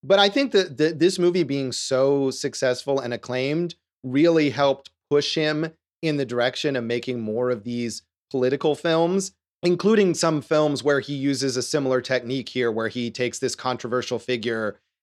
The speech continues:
and just interviews that person head on and has them reflect. And I don't think those movies,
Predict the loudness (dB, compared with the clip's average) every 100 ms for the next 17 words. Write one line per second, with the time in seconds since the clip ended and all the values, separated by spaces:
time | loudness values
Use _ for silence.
0 | -4 -2 -2 -4 -4 -4 -4 -4 -2 -2
1 | -2 -6 -2 -2 -2 -2 -2 -2 -4 0
2 | 0 2 0 -2 -4 -8 _ _ -8 -2
3 | -2 -2 -2 -2 -6 -4 0 0 -2 -10
4 | -18 _ _ 0 4 4 4 2 2 2
5 | 2 2 0 2 0 -2 -6